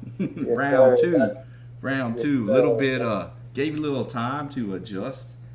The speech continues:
Speaker 1: uh, to
Speaker 2: Oh,
Speaker 1: the
Speaker 2: yeah.
Speaker 1: new, uh, location there where you're at. Wanted to get you back on, and we're gonna kinda dive into,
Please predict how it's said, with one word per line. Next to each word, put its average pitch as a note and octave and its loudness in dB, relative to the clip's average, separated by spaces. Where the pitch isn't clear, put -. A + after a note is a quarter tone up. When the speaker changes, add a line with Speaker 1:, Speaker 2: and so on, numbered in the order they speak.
Speaker 1:
uh, F2 -12
to A#2 -6
Speaker 2:
Oh, F#2+ -2
Speaker 1:
the E2+ -4
Speaker 2:
yeah. F#2 -4
Speaker 1:
new, A2 -4
uh, E2+ -8
location G2 -6
there F2 -4
where F2+ -6
you're E2+ -8
at. A2+ -8
Wanted G2 -6
to - -8
get A2 -10
you G2 -10
back G2+ -10
on, G#2 -10
and G#2 -10
we're G#2 -12
gonna G2+ -12
kinda A2+ -10
dive G2+ -8
into, G2 -8